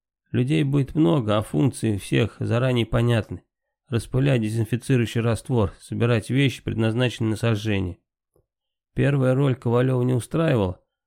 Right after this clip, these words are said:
у него не было ёмкости с раствором. Да и толку от этой роли не было никакого. Ему нужна была вторая роль. Тогда можно будет, не вызывая подозрений,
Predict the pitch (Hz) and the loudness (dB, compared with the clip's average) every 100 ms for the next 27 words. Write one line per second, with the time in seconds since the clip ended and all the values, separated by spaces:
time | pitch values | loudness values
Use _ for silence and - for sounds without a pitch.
0 | _ _ 117 127 139 135 143 120 123 131 | _ _ -2 0 2 2 2 2 2 2
1 | 151 110 - - - 107 - 120 101 85 | 2 0 -6 -10 -2 -2 0 0 0 -2
2 | - _ _ _ _ _ 85 - 110 151 | -12 _ _ _ _ _ -2 0 0 0
3 | 147 - 104 117 110 113 113 123 104 90 | 0 0 -2 -2 0 0 2 2 2 -2
4 | - - 113 104 101 98 101 113 - 98 | -6 -2 0 0 0 -2 -2 -4 -2 -2
5 | 87 - _ _ _ _ _ _ - 113 | -4 -10 _ _ _ _ _ _ -6 -2
6 | 147 147 127 147 143 131 135 - 135 147 | -2 -2 -2 -2 0 0 0 0 0 2
7 | 151 127 113 98 - _ _ _ _ - | 2 4 2 0 -4 _ _ _ _ -8
8 | 101 104 120 123 113 120 110 107 120 117 | -4 -2 0 0 0 0 0 -2 0 0
9 | 98 - 107 110 110 123 139 120 117 113 | -2 -4 -2 0 0 0 0 0 0 0
10 | 110 135 147 113 - | 0 0 2 0 -4